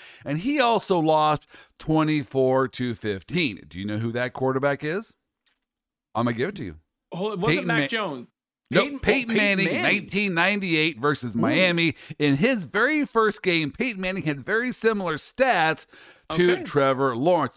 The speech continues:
Speaker 1: So if that's any omen, hey, Trevor, don't worry about it. At some point in time in the future, they will fire your coach.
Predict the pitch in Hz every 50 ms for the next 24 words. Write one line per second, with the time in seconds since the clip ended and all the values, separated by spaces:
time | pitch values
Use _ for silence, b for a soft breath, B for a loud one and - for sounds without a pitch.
0 | - 117 - 151 131 123 - 165 202 285 - - - - - 208 240 247 247 180
1 | - - 190 240 254 240 196 180 156 127 104 135 95 78 - - - 185 185 185
2 | 185 196 165 113 113 95 - 135 160 226 277 247 170 180 190 208 220 226 233 226
3 | 220 185 202 196 185 185 185 185 185 185 - _ _ _ _ _ _ _ _ _
4 | _ _ _ - 85 104 - - - 135 156 196 170 214 233 247 240 214 180 175
5 | 180 202 220 240 220 175 185 165 139 165 131 110 113 156 202 - - 156 151 170
6 | 190 196 214 247 226 - - 202 165 151 156 165 -